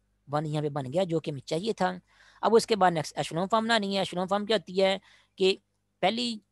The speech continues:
जो नॉन ज़ीरो एंट्री आ रही है किसी रो की या पिवट एलिमेंट जो आ रहा है, जिस पहली नॉन ज़ीरो एंट्री को पिवट एलिमेंट कहते हैं किसी रो की, पिवट एलिमेंट के बाद जो उससे नेक्स्ट रो होगी,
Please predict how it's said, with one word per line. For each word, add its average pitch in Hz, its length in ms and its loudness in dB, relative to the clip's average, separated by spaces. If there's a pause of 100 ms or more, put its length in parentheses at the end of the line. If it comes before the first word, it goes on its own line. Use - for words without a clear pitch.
(260)
जो 190 320 0
नॉन 180 240 0
ज़ीरो 196 180 0
एंट्री 180 280 -2
आ 165 140 6
रही 175 120 -2
है 208 80 2
किसी 190 220 -6
रो 170 180 2
की 175 180 -4 (160)
या 180 120 2
पिवट 196 220 -6
एलिमेंट 185 300 0
जो 175 140 0
आ 151 120 2
रहा 165 120 4
है, 170 80 2
जिस 165 160 -8 (300)
पहली 180 160 -2
नॉन 165 160 -4
ज़ीरो 165 140 -2
एंट्री 156 140 -4
को 165 120 -4
पिवट 180 220 -4
एलिमेंट 165 300 -2
कहते 160 220 -6
हैं 160 200 -6 (300)
किसी - 180 -6
रो 160 160 2
की, 170 180 -8 (760)
पिवट 226 220 -2
एलिमेंट 220 400 2 (460)
के 208 80 2
बाद 208 220 6
जो 208 100 4
उससे 214 220 2
नेक्स्ट 190 400 0
रो 240 180 6
होगी, 196 440 4